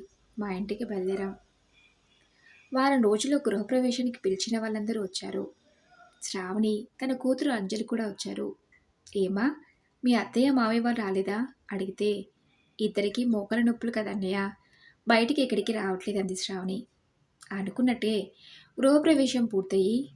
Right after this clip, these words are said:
వచ్చిన బంధువులంతా ఎక్కడ వాళ్ళు అక్కడ వెళ్ళిపోయారు. ఆ రోజు రాత్రి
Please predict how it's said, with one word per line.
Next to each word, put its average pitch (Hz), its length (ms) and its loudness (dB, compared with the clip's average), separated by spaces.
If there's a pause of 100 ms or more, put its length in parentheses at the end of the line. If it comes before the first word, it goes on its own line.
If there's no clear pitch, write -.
(260)
వచ్చిన 226 360 2
బంధువులంతా 202 840 -2 (260)
ఎక్కడ 208 280 -2
వాళ్ళు 214 240 0
అక్కడ 226 180 -4
వెళ్ళిపోయారు. 190 640 0 (960)
ఆ 247 140 6
రోజు 269 240 4
రాత్రి 220 580 0